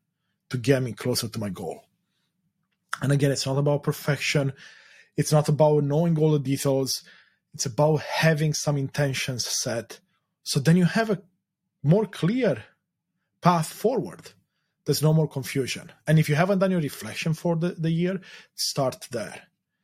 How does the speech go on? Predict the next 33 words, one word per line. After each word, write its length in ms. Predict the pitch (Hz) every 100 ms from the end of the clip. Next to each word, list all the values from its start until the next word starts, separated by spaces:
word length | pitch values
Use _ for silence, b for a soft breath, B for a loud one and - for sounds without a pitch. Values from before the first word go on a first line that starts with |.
| b b -
If 180 | 135 -
you 60 |
found 280 | - 160 143
value 340 | 117 131 127
in 80 | 113
today's 360 | 107 107 110 104
episode, 340 | 107 104 107
I'd 160 | 117 123
be 100 | 147
extremely 420 | - - 151 139
grateful 460 | - 135 127 - 113
if 140 | -
you 60 | 131
could 160 | 135
take 200 | - 147
a 60 | 143
moment 380 | 127 123 113 107
to 60 |
subscribe, 600 | - 104 - 123 113 90 107
like, 500 | 113 113 113 98 -
comment, 480 | - 135 120 104 -
rate, 260 | 117 117 104
and 160 | 120 123
review 400 | 120 110 120 -
Unleash 360 | 104 98 101 -
Thyself 520 | 85 - 92 80 - B B B _
on 120 | 135
YouTube 520 | 139 156 151 123 104 - -
or 220 | - 127
your 120 | 131 127
preferred 500 | - 110 120 110 110
podcast 500 | 107 104 107 101 -
platform. 500 | 95 92 - 78